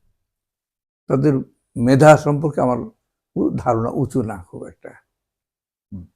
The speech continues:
Speaker 1: কিন্তু হিজবুত তাহরির ব্যাপারে আমার ভিন্ন ইমপ্রেশন, ভিন্ন ধারণা জন্মেছিল যে এরা অনেক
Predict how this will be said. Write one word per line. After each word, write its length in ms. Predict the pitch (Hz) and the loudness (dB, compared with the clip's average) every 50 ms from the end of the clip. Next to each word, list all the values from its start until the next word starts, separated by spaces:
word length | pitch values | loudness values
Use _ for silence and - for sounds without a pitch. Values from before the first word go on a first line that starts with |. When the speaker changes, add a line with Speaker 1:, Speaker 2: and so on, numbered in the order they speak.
| _ _ _ _ _ _ _ _ _ _ _ _ _ _ | _ _ _ _ _ _ _ _ _ _ _ _ _ _
Speaker 1:
কিন্তু 600 | - 175 185 170 - - 160 147 147 185 240 - _ _ _ _ - | -2 0 0 0 2 2 4 4 2 0 -4 -8 _ _ _ _ -2
হিজবুত 380 | 175 196 202 208 208 208 208 - | 0 2 2 4 4 2 2 2
তাহরির 400 | - 165 180 185 196 - - - | 2 4 6 8 6 6 4 0
ব্যাপারে 460 | - - - - 127 123 - 123 120 | -4 -6 -4 -4 -2 -2 -2 -2 -2
আমার 180 | 117 113 110 110 - _ _ _ _ _ _ _ _ _ _ _ _ _ _ _ _ - | -2 -4 -6 -8 -10 _ _ _ _ _ _ _ _ _ _ _ _ _ _ _ _ -6
ভিন্ন 420 | 110 123 135 135 131 127 120 117 - - - _ _ _ _ _ _ _ _ _ _ _ _ _ _ _ _ _ _ _ _ - | -2 0 2 2 2 2 0 -2 -4 -8 -16 _ _ _ _ _ _ _ _ _ _ _ _ _ _ _ _ _ _ _ _ -2
ইমপ্রেশন, 580 | - 151 147 113 117 120 107 - 117 110 107 | 0 2 2 4 2 2 0 0 -2 -4 -2
ভিন্ন 240 | 104 131 139 135 131 | 0 0 2 2 2
ধারণা 380 | 104 104 104 104 104 107 107 101 | 0 0 -2 -2 -2 -2 -4 -6
জন্মেছিল 560 | 98 104 104 101 - - - - - - - - _ _ _ _ _ _ _ _ _ _ _ _ _ _ _ _ _ _ _ _ _ _ _ _ | -6 -8 -10 -12 -14 -18 -18 -20 -20 -20 -20 -20 _ _ _ _ _ _ _ _ _ _ _ _ _ _ _ _ _ _ _ _ _ _ _ _
যে 160 | - 123 127 127 | -6 -4 -2 -2
এরা 400 | - - 131 123 131 131 - - | -2 -2 0 0 2 2 0 0
অনেক 380 | - 127 123 123 120 113 117 | -2 -4 -2 -2 -4 -4 -6